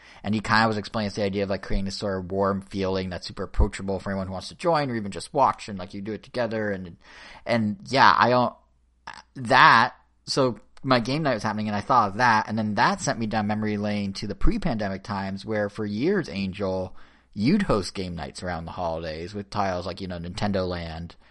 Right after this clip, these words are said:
and groups of friends would just sort of pop in and out, and nobody really t-, needed to know how to play or what to do. They just come in, play,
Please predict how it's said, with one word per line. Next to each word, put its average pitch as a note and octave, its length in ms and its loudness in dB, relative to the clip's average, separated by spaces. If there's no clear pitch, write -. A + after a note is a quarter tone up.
and G2+ 180 0
groups A2+ 240 -4
of G#2+ 80 -6
friends A#2 260 -2
would G#2 80 -8
just G2+ 160 -4
sort G2+ 200 -2
of - 60 -20
pop - 300 -2
in - 100 -4
and F#2 120 -8
out, F#2 340 -2
and A2 80 -4
nobody A#2+ 260 4
really A2+ 180 2
t-, - 160 -14
needed A2 240 -4
to G2+ 80 -6
know G#2 340 2
how B2 160 4
to G#2 80 -2
play A2 180 0
or G2+ 80 2
what F#2+ 140 -2
to G#2 80 -10
do. F#2+ 160 -4
They G#2 100 -2
just G2 180 -10
come A2 220 -4
in, G2 280 -4
play, G2 520 -2